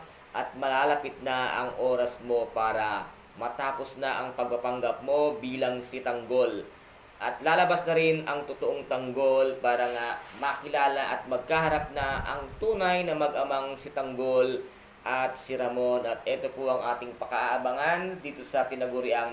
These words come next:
pangbansang teleserye F P J ang Batang Quiapo. At kung nagustuhan po ninyo ang aking video for today, paki-subscribe na lamang po ng aking channel, paki-like and share din po para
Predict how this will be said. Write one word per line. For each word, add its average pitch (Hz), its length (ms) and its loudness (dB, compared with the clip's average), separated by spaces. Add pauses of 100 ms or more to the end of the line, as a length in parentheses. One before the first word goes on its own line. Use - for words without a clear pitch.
(160)
pangbansang 160 1040 0
teleserye 131 880 2 (560)
F 202 140 4 (100)
P 196 160 -4
J 165 80 -2 (400)
ang 143 240 2
Batang 131 560 2
Quiapo. 123 480 0
At - 240 0
kung 131 80 -10
nagustuhan 127 640 -6
po 208 80 0
ninyo 185 560 4
ang 147 160 2 (160)
aking 131 240 -12
video 123 480 0 (400)
for 139 240 0
today, 180 560 0
paki-subscribe 131 960 0
na 127 160 0
lamang 123 320 -2
po 123 160 -4
ng 123 160 0 (160)
aking 110 240 -10
channel, 175 640 0
paki-like 120 640 2
and 120 160 -2
share 120 240 -2
din 113 240 -6
po 113 240 -2
para 110 320 -2